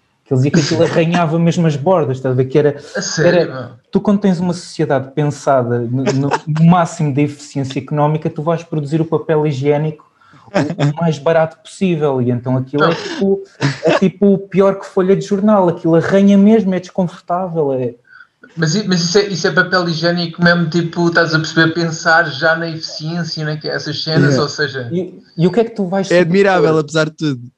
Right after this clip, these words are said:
Speaker 1: O que é
Speaker 2: É
Speaker 1: que tu vais,
Speaker 2: admirável.
Speaker 1: tu, tu vai, o que é que tu vais sobrepor? O teu dever ético de cumprir, ou o teu dever moral para com a sociedade de cumprir os desígnios do líder, ou, ou cuidares da, da saúde do teu esfíncter?
Speaker 2: Pois,
Speaker 3: Pá, mas
Speaker 2: já.
Speaker 3: há,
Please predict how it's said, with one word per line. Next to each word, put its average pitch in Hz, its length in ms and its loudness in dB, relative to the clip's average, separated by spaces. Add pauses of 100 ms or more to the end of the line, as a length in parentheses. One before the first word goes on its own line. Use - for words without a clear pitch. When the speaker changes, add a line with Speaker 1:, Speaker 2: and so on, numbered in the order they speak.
(160)
Speaker 1:
O - 40 -20
que 196 60 2
é 185 40 4
Speaker 2:
É 160 80 0
Speaker 1:
que 175 80 -6
tu 190 80 -2
vais, 190 140 4
Speaker 2:
admirável. 143 300 -4 (240)
Speaker 1:
tu, 175 140 -6
tu 175 140 -4
vai, 196 240 0
o 160 80 -4
que 196 80 -2
é 185 40 -4
que 190 60 -10
tu 175 80 -6
vais 175 160 0
sobrepor? 143 520 -4
O 143 180 -6
teu 147 180 -2
dever 139 300 -2
ético 165 400 -6
de 131 80 -8
cumprir, 131 800 -2 (100)
ou 123 200 -4
o - 20 -6
teu 127 160 -4
dever 131 240 0
moral 139 380 0
para 139 160 -6
com 135 140 -6
a 131 60 -4
sociedade 131 440 -4
de - 40 -18
cumprir 147 460 -4
os 123 120 -6
desígnios 123 680 -2
do 120 200 -4
líder, 175 460 0 (500)
ou, 160 360 -2
ou 147 640 0 (180)
cuidares 143 460 -2
da, 135 220 0
da 127 180 -2
saúde 131 500 -4
do 127 140 -6
teu 127 140 -8
esfíncter? 110 520 -6 (1300)
Speaker 2:
Pois, - 180 -4
Speaker 3:
Pá, 208 140 2
mas 151 160 0
Speaker 2:
já. 190 220 2
Speaker 3:
há, - 40 -2